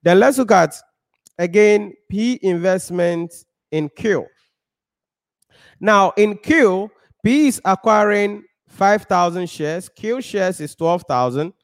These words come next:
So let's do five thousand over twelve thousand times one hundred. Let's see the ownership coming in.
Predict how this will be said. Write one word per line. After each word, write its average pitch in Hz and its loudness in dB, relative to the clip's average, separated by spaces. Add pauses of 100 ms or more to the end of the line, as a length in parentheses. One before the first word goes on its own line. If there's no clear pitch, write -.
(480)
So - -10
let's 202 0
do 202 -4
five 175 -2
thousand 156 -2
over 131 -4
twelve 156 -6
thousand 127 -6 (1040)
times 147 -4
one 180 4
hundred. 135 0
Let's 170 -4
see 175 -6 (240)
the 151 -2
ownership 170 2 (240)
coming 165 -2
in. 147 -2